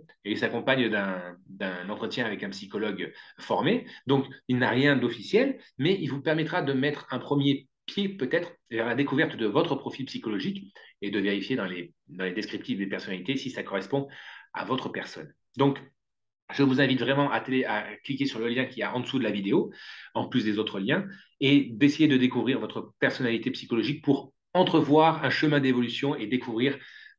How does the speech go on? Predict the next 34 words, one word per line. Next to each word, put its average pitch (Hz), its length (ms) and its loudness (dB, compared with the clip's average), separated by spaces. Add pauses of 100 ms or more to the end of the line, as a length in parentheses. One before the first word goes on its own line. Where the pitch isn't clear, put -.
(160)
tout 170 100 0
ce 147 60 0
qui 139 140 -2
se - 80 -8
passe 147 260 2
au-delà 139 300 8
des 107 440 -2
peurs, 147 360 2
puisqu'il 101 440 -4
y 95 60 0
a - 60 -2
souvent 117 260 0
de 113 60 0
la 101 80 2
magie, 110 400 -2
comme 101 160 -8
on 92 100 -4
dit. 85 280 -12
<laughs> - 520 -6
Voilà, 123 180 4
en 120 40 0
tout - 100 -2
cas, 175 80 6
je 135 60 2
vous 139 60 0
remercie 151 280 2
d'être 131 160 0
arrivé 123 240 2
à 113 60 0
ce - 120 -10
stade 123 220 -2
de 117 60 2
la 110 100 4
vidéo, 101 400 -2